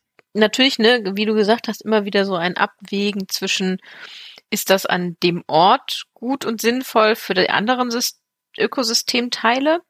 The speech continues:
Und dann muss man wirklich, das ist so diese Konkurrenz zwischen den Sektoren, ne, überlegen, wollen wir jetzt eher die, die Nahrungsmittelsicherheit über die, das Vieh oder wollen wir eher die, ähm, Wasserqualität, die sich vielleicht verändern kann, wenn wir zu viele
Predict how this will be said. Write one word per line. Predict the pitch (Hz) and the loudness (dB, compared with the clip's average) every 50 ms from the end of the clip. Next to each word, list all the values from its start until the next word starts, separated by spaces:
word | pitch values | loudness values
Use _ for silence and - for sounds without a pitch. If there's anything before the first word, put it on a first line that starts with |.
| _ - - - - - - - _ _ _ _ _ _ _ _ _ _ _ _ _ - | _ -20 -20 -20 -20 -20 -20 -20 _ _ _ _ _ _ _ _ _ _ _ _ _ -2
Und | 208 196 | 2 4
dann | 208 196 196 | 4 4 4
muss | 226 - - | 2 2 2
man | 208 196 196 | 2 2 2
wirklich, | 220 226 - 240 233 - - - - | 2 0 -2 -4 -6 -6 -6 -8 -8
das | - 180 - | -10 -8 -6
ist | 226 - - | -4 -4 -4
so | 196 | -4
diese | - 185 180 185 180 | -4 -2 -2 -2 -2
Konkurrenz | - - 180 - - 170 156 175 202 220 - - | 0 -2 -4 -2 -2 -2 -2 -2 -2 -2 -4 -6
zwischen | - 196 - - 202 185 | -4 -4 -2 -2 -2 -2
den | 175 170 180 | -2 0 0
Sektoren, | 165 170 - - - 226 202 175 160 | 0 0 0 -2 0 2 2 2 2
ne, | 170 185 180 - | 0 -2 -2 -2
überlegen, | 185 185 170 165 165 170 180 190 190 180 170 | 0 0 2 2 2 2 2 0 -2 0 0
wollen | 180 180 175 170 | 2 2 2 0
wir | 190 | -2
jetzt | 190 190 185 - - - | -4 -6 -8 -10 -6 0
eher | 180 185 185 185 | 2 4 4 4
die, | 180 - 156 160 170 165 | 2 0 -4 -8 -8 -8
die | - - 170 | -6 -6 -4
Nahrungsmittelsicherheit | 165 175 180 185 185 180 185 - - - 180 - - 170 165 180 190 - 165 160 165 175 170 - | 0 0 0 0 0 0 -2 -2 -2 -4 -4 -2 -2 -2 -2 -2 -2 -4 -2 -2 0 -2 -2 -4
über | - 180 151 160 | -4 -4 -2 -2
die, | 160 160 156 160 170 - | -2 -4 -6 -8 -8 -10
das | - 190 - - | -10 -8 -8 -6
Vieh | - - 220 226 254 269 277 - | -4 -4 -2 0 2 0 0 0
oder | - 190 208 202 196 185 180 | 0 -2 0 2 2 2 2
wollen | 190 180 175 180 180 | 2 2 2 2 0
wir | 175 - | -2 -2
eher | - 160 170 165 160 | 0 0 2 2 0
die, | 160 - - 156 160 160 160 160 - - - - - - - - - - - _ _ _ - | -2 -4 -8 -6 -4 -4 -4 -4 -6 -10 -20 -20 -20 -20 -20 -20 -20 -20 -20 _ _ _ -2
ähm, | 170 156 147 147 147 147 151 - _ _ - - - - | -2 0 0 -2 -6 -10 -12 -14 _ _ -20 -20 -20 -20
Wasserqualität, | - - - - 196 202 - 156 - - - 214 208 208 196 - - 226 226 226 - _ - | -20 -6 -2 -2 0 2 2 0 0 0 0 0 0 0 0 0 0 0 0 0 -2 _ -8
die | 202 196 | -6 -4
sich | - 202 202 - - | -4 -4 -4 -4 -2
vielleicht | - 185 185 190 202 - - | 0 2 2 2 0 -2 -4
verändern | - 196 180 190 196 185 190 | -4 -2 -2 0 -2 -2 -4
kann, | - 208 190 | -4 -6 -6
wenn | 185 185 | -4 -4
wir | 185 185 | -6 -6
zu | - - | -8 -10
viele | - - - 190 185 180 196 | -10 -4 -2 0 0 -2 -2